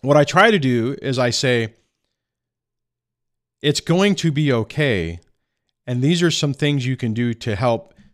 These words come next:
better your situation. And if it doesn't, this is how you can start to take your life back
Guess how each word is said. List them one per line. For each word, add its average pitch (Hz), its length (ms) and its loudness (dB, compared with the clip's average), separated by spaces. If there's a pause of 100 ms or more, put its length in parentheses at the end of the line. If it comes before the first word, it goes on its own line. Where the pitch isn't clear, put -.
(220)
better 139 380 0
your 139 160 0
situation. 117 880 -4 (560)
And 135 160 0
if 131 160 -4
it 107 180 -4
doesn't, 123 520 0 (520)
this 139 300 -2
is 143 120 -4
how 131 140 2
you 123 180 0
can 117 100 -6
start 120 300 -4
to - 80 -12
take 117 260 -4
your 113 100 -2
life 107 280 -2
back 92 280 -2